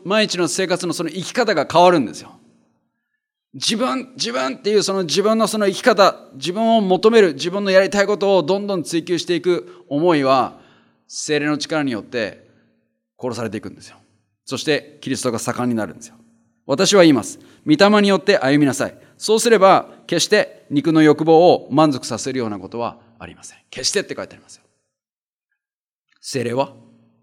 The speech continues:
どうやったら求められるんですか？久米島マラソンで完走したらもらえる？聖書を創世記から黙示録まで三回読んだらもらえる？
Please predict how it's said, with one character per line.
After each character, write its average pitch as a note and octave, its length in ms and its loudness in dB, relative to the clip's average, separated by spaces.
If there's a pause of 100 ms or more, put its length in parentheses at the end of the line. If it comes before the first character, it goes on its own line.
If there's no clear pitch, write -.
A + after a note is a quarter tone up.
(1900)
ど A#2 120 -8
う - 20 -2
や - 20 -4
っ A#2+ 40 -16
た C3+ 80 -6
ら B2+ 40 -6
求 A#2+ 160 -6
め A#2+ 80 -6
ら A#2+ 60 -4
れ A#2 60 -2
る G#2+ 40 -6
ん - 20 -8
で - 40 -12
す - 60 -20
か？ - 120 -20 (1120)
久 A2+ 100 -12
米 A#2 100 -6
島 A#2 180 -4
マ A#2 100 -2
ラ A#2+ 80 -4
ソ G#2+ 120 -10
ン F#2+ 60 -12
で G2 60 -12
完 A2 160 -10
走 A2 180 -10
し - 60 -12
た A#2 80 -10
ら C#3 140 -14 (180)
も G#2+ 120 -12
ら E2+ 80 -10
え F2 40 -12
る？ C#3+ 120 -14 (1800)
聖 C#3 220 -4
書 A2+ 200 -4
を G2+ 320 -8 (180)
創 B2 180 -8
世 B2+ 160 -6
記 - 80 -14
か A#2+ 60 -6
ら A2 80 -6
黙 A2 160 -10
示 A#2+ 80 -12
録 A2+ 160 -8
ま G2+ 100 -8
で F#2 300 -10
三 A#2 260 -10
回 A2+ 240 -8 (300)
読 C3 180 -10
ん - 20 -8
だ A2 100 -6
ら A2+ 100 -6
も F#2+ 100 -10
ら F2 100 -10
え F2 40 -12
る？ D#3+ 140 -14